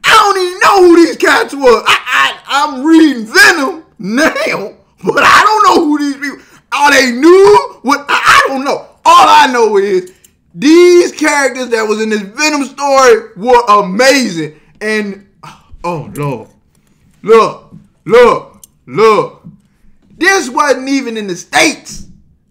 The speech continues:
This was in Af-, <laughs> look, look. A new Venom? I-, is that what we get ready to do? Is this the new Venom that's co-, man, <laughs> y'all get this heat? This some fire for y'all.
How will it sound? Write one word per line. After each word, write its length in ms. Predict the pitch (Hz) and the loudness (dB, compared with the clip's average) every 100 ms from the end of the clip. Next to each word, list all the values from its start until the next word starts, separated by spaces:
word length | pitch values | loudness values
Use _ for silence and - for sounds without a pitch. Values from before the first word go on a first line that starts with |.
| _ - | _ -6
This 200 | 539 494 | -4 -4
was 120 | 285 | -6
in 120 | 233 | -6
Af-, 340 | - - - - 605 _ - - - | -4 -4 -6 -14 -16 _ -20 -18 -20
<laughs> 1000 | - - - - - - - - _ - | -20 -20 -14 -14 -14 -20 -20 -20 _ -20
look, 500 | 214 277 - - _ _ _ 220 | -8 -8 -8 -14 _ _ _ -8
look. 440 | 269 240 - - _ _ - | 0 0 -2 -16 _ _ -8
A 120 | 233 | -4
new 500 | 226 240 330 339 320 | -2 0 2 4 2
Venom? 560 | 277 320 381 571 508 - _ _ _ _ _ _ | 0 -2 0 0 -2 -6 _ _ _ _ _ _
I-, 380 | - 330 277 285 | -8 -6 -2 -2
is 120 | 269 226 | -2 -2
that 220 | 285 - | -2 -2
what 160 | 349 | -2
we 140 | 349 370 | -2 -2
get 140 | 349 | -2
ready 360 | 349 349 508 311 | 0 2 2 0
to 60 | |
do? 440 | 302 539 587 554 - | 0 2 4 2 0
Is 120 | - | 0
this 220 | 285 339 | -2 -2
the 100 | 359 | -6
new 340 | 320 349 370 294 | -2 2 2 0
Venom 300 | 349 523 349 | -4 -4 -4
that's 180 | 320 | -4
co-, 200 | - - - | -4 -16 -14
man, 140 | 220 226 | -14 -8
<laughs> 0 | |
y'all 680 | 233 - - - - 233 196 | -8 -4 -6 -4 -6 -6 -12
get 360 | 160 294 302 - | -4 -2 -2 -4
this 280 | 302 302 | -4 -4
heat? 560 | 349 370 359 349 - - | -4 -4 -4 -8 -18 -8
This 240 | - 370 - | -4 -4 -4
some 160 | 220 | -10
fire 480 | - - - 311 240 | -6 -4 -2 -2 -4
for 200 | - 156 | -10 -14
y'all. 440 | 147 - - - | -4 -4 -4 -12